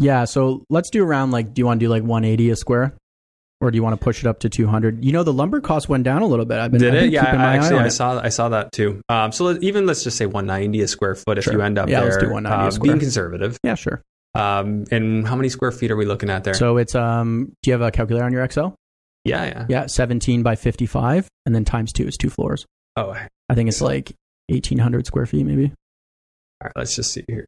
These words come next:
Speaker 2: So one ninety by seventeen times
Speaker 1: Fifty-five.
Speaker 2: fifty-five
Speaker 1: Times two.
Speaker 2: times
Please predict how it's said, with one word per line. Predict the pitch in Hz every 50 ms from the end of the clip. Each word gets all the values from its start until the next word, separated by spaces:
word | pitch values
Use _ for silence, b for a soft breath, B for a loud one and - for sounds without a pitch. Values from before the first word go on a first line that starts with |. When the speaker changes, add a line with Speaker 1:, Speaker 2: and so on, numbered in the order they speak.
| _ - -
Speaker 2:
So | - - 60 60 - - - 117 -
one | - 120 120 120
ninety | 120 113 110 110 110 107 107 104
by | 98 101 98 98 98 98 98 98 95 95 98 101 107 _ _ - -
seventeen | - 117 113 110 117 110 107 - 113 110 110 107 107 104 104 104 101
times | - - 98 95 95 190 95 95 - 190 190 185 - - - - -
Speaker 1:
Fifty-five. | 123 - - 110 - 123 - 127 - - _ _ _ -
Speaker 2:
fifty-five | 120 - - 104 - - 120 117 113 113 110 113
Speaker 1:
Times | 110 120 110 107
two. | - 101
Speaker 2:
times | - - - -